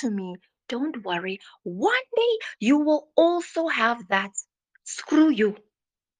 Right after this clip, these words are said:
Because when I give a compliment, it's not to say that I want what you have.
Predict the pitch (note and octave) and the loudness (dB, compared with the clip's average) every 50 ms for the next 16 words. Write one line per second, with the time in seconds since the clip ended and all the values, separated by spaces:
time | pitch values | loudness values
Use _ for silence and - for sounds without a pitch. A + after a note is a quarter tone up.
0 | _ _ _ _ _ _ _ _ _ _ - - - - - C4 C4 - D#4+ D#4+ | _ _ _ _ _ _ _ _ _ _ -12 -12 -8 -4 -2 -2 0 2 2 2
1 | D#4 D#4 D#4 - - - _ _ - B3 C4+ D4 E4 A4 G#4+ C4+ - - B3+ B3 | 2 2 0 -6 -14 -20 _ _ 2 4 4 4 2 -2 -4 -6 -4 -2 0 2
2 | C4+ C4 C4+ - - C4 B3 B3 - - A#3+ A#3 G#3 - D#3+ D3+ - - - - | 2 0 0 -2 -2 -2 -2 -2 -2 -2 -2 0 0 -2 -4 -6 -10 -20 -20 -20
3 | _ _ _ _ _ _ _ _ _ _ - D#4 - - - - A3+ G#3+ A#3 C4+ | _ _ _ _ _ _ _ _ _ _ 0 0 0 0 -2 -4 0 2 2 2
4 | E4+ F4 E4+ - C#4+ C4+ - - - B3+ B3 B3 B3 A#3 A3+ - - A#3 A#3 G#3 | 2 0 -2 -6 -8 -10 -6 -4 -2 0 0 0 0 -2 -2 -4 -10 -10 -8 -8
5 | F#3+ D#3 D3+ F3 F#3+ G#3+ A3+ G#3 G3 - - - - _ F#3 F#3 - - - F#3 | -8 -6 -2 0 0 2 0 0 -2 -8 -10 -12 -8 _ -4 -4 -4 -6 -8 -8
6 | F3+ E3 - - G3 - - D#3+ D#3 | -8 -8 -8 -10 -12 -14 -14 -18 -20